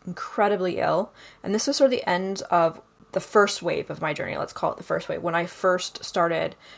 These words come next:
realizing how conditioned I was, and I had started to just decondition. I think one of the things that happens is when you start resting, your immune system takes a hit. Well, because of that, I then caught covid. So I had been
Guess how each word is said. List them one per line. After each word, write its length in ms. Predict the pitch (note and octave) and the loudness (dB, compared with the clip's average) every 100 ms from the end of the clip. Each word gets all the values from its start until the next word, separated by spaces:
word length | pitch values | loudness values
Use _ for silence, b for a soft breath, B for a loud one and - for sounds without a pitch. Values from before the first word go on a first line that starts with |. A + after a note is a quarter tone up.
| B F#3 | B -8
realizing 600 | G3 F#3 E3 E3+ E3 D#3+ | 0 2 4 2 0 -6
how 400 | - E3+ E3 D#3+ | -4 0 0 0
conditioned 540 | - E3+ - - D#3+ | -4 -6 -6 -6 -4
I 100 | D#3+ | -4
was, 320 | D#3 C#3 C#3+ | -2 -2 -2
and 80 | D#3+ | -4
I 40 | D#3+ | -6
had 200 | E3+ - | -6 -4
started 380 | F3+ F3 E3+ - | -2 -2 -4 -8
to 100 | D#3 | -10
just 340 | F3 - - | -4 -4 -4
decondition. 680 | F#3+ F#3+ E3 D#3+ - - E3 - B B B B _ _ _ _ | -8 -6 -6 -6 -8 -10 -12 -14 B B B B _ _ _ _
I 60 | - | -6
think 200 | - A#3 | 0 4
one 100 | C4+ | 6
of 60 | B3+ | 6
the 60 | |
things 180 | A3+ G3 | 2 -2
that 100 | - | -2
happens 360 | - - F#3+ F#3 | -2 -2 -2 -6
is 100 | E3 | -6
when 120 | F3+ | -6
you 60 | F#3+ | -4
start 280 | - G3+ | 0 0
resting, 460 | F3+ E3+ E3+ - F#3 | 0 -4 -2 -4 -6
your 120 | E3+ | -4
immune 300 | E3 E3+ E3 | -4 -4 -6
system 280 | E3 E3+ F3 | -6 -8 -8
takes 300 | - F3 - | -6 -6 -6
a 40 | |
hit. 320 | F3 - F3 - B B B B - | -6 -2 -2 -4 B B B B -2
Well, 160 | F3+ | -2
because 400 | D#3+ E3+ - F#3+ | 0 -4 2 2
of 60 | E3 | 4
that, 180 | F3+ - | 4 6
I 80 | E3 | 4
then 200 | E3 D3+ | 2 -2
caught 260 | - - - | -2 -6 -4
covid. 400 | - - A#2 - | -4 -4 -4 -2
So 280 | E3+ D#3 - B B B _ - | 0 0 -2 B B B _ 4
I 100 | G#3+ | 6
had 160 | A#3 F#3 | 6 4
been 240 | F#3+ F3+ | 2 0